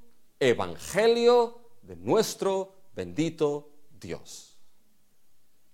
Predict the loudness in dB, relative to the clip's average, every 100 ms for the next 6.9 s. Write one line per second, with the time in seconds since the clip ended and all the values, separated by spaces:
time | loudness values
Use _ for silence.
0 | -20 -20 -20 -20 -12 -2 0 0 0 0
1 | -2 -2 -4 -4 -4 -8 -12 -16 -20 -20
2 | -20 _ -8 -4 -4 -4 -6 -4 -2 -4
3 | -8 -18 -18 -18 -20 -20 -20 _ -20 -20
4 | -16 -14 -14 -18 2 6 8 6 4 4
5 | 4 2 -2 -12 -18 -20 -20 -20 -2 2
6 | 2 2 0 0 0 2 2 2 0